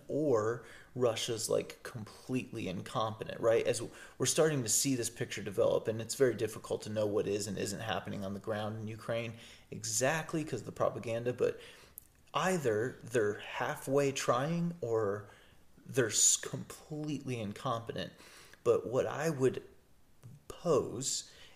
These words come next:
is that Russia, a st-, uh, Putin being a student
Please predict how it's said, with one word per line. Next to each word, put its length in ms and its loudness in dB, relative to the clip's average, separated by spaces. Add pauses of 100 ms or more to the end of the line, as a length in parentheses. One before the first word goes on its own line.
(100)
is 220 0
that 260 2 (120)
Russia, 640 0
a 80 -4
st-, 760 -2
uh, 220 0 (260)
Putin 320 -2
being 240 -4
a 100 -4
student 760 -2